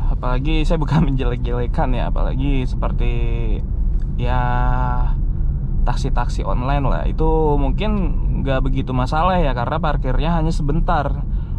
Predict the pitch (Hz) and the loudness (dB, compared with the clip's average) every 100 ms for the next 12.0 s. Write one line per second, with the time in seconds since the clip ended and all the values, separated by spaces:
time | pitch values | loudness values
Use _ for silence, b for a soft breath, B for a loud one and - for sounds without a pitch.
0 | 131 135 127 196 214 208 - 143 143 143 | 0 0 0 2 2 2 0 0 0 2
1 | 143 143 139 139 139 131 - - - - | 0 0 0 0 0 -2 -2 0 0 0
2 | - - - - 151 151 143 135 143 180 | -2 -4 -4 -2 2 2 2 2 2 0
3 | 214 156 135 131 160 175 160 131 113 - | 0 -2 -2 -4 -2 -2 0 0 0 0
4 | 151 - 156 180 - - - 120 120 139 | -2 -2 -2 -2 -2 -2 -2 -2 0 0
5 | 175 160 127 110 98 - - B B B | 0 0 0 -2 -2 -2 -2 B B B
6 | B B - - 135 147 151 160 156 156 | B B 0 0 0 0 0 0 0 0
7 | 156 156 151 - 156 147 147 147 247 190 | 0 0 0 2 2 2 2 0 2 2
8 | 180 180 175 - 143 160 131 - - - | 2 0 0 0 2 2 0 0 -2 -2
9 | - - - 165 165 170 165 165 170 160 | 0 0 0 0 0 0 0 0 2 0
10 | 160 160 156 - 151 147 214 196 156 151 | 2 2 2 0 -2 0 0 2 2 2
11 | 185 208 175 143 - 190 156 175 208 | 2 2 2 0 0 2 2 0 0